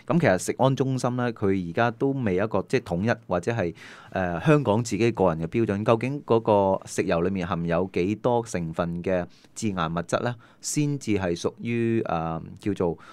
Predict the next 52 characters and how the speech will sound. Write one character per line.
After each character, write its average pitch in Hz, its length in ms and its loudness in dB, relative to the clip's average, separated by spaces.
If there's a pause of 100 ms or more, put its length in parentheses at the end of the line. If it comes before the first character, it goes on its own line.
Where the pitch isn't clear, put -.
(180)
地 92 100 4
溝 113 220 0
油 82 180 0
啦。 107 160 -2 (320)
噉 156 100 2
同 151 140 4
埋， 87 280 2
呃， 92 300 2
呢 95 540 -4
件 110 220 0
事 104 160 -2
呢， 127 160 2
到 110 140 4
目 98 300 2
前 90 160 -6
嚟 82 120 -2
講 87 240 0
呢， 123 80 -2 (100)
都 165 80 2 (180)
未 101 140 2
有 92 100 2
一 113 160 2
個， 101 120 0
呃， 85 580 0 (220)
好 113 160 4
明 90 280 0
顯 101 300 -2
或 101 80 0
者 120 180 0
好 110 100 6
有 107 120 4
數 92 260 2
據 90 160 0
就 87 180 -2
證 - 200 -4
明 87 160 -6 (260)
香 151 160 4
港 123 160 2
有 98 120 4
幾 98 160 0
多 113 120 2
percent 104 540 -4
嘅 87 220 -2
油 80 280 0
呢， 107 200 -2 (160)
係 95 160 -6
屬 - 120 -6
於 107 120 -4
地 85 140 -6
溝 90 180 -8
油 - 220 -10
嘅。 67 100 -10